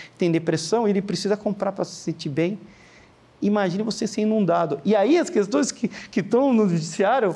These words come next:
vão ser ligadas a isso. Por quê? Pós-pandemia, principalmente, questões são muito maiores que envolvem a, o emocional e, e aí você tem essa questão, "Pô, mas tá escancarado, como pegar uma pessoa que tem problema, que não pode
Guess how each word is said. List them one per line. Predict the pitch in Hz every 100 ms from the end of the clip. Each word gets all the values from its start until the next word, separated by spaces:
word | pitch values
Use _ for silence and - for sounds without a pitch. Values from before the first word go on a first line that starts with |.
| -
vão | 202
ser | 196 214 - - 214 214 208 - - - -
ligadas | 175 190 190
a | 233
isso. | 226 226
Por | - -
quê? | 160 135 - - - - _
Pós-pandemia, | 175 165 165 143 139 131 165 220
principalmente, | 160 156 - 135 156 226 240 -
questões | 160 - 208 220 - - - - - - - - 175 -
são | -
muito | 185 208 220
maiores | 277 233 269 247
que | -
envolvem | 175 165 165 165
a, | 160
o | 156 156
emocional | 151 143 151 147 156 196 220 226
e, | 226 214 214 214 - - -
e | 185 208 214
aí | 185 190 208
você | 208 208 202
tem | 202
essa | 190 190
questão, | 180 175 175
"Pô, | 165 214
mas | 185 147
tá | - 170 196
escancarado, | - - 185 190 156 180 202 160
como | - 220
pegar | 220 180 170 190 175 - - -
uma | 175 180
pessoa | 175 -
que | 175
tem | 190
problema, | 180 180 156 175 202
que | 202 226
não | 226
pode | - - - -